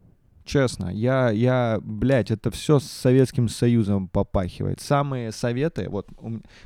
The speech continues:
у меня родителям пятьдесят пять лет. Все советы, которые от них слышал, это совет «не надо». Это всё, что я слышал от них. «Не надо».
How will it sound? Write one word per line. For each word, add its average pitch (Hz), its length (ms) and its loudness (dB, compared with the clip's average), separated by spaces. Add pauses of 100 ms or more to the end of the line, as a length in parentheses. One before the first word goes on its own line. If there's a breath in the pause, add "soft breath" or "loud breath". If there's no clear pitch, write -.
у 117 60 -6
меня 143 180 0
родителям 104 540 -2
пятьдесят 123 340 -6
пять 95 240 -6
лет. - 160 -16 (1000)
Все 160 180 6
советы, 147 380 0
которые 123 300 4
от 113 40 2
них 117 160 0
слышал, 160 520 2
это 113 580 0
совет 117 520 -6
«не 120 240 6
надо». 92 640 2 (880)
Это 131 200 6
всё, 170 180 4
что 170 140 2
я 151 60 4
слышал 147 320 0
от 90 60 -2
них. - 220 -10
«Не 151 160 -2
надо». 160 680 -2